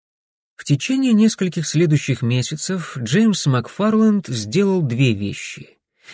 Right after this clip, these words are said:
Во-первых, он публично осудил брата и отрёкся от него.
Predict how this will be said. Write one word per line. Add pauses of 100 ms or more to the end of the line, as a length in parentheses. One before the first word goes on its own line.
Во-первых,
он
публично
осудил
брата
и
отрёкся
от
него.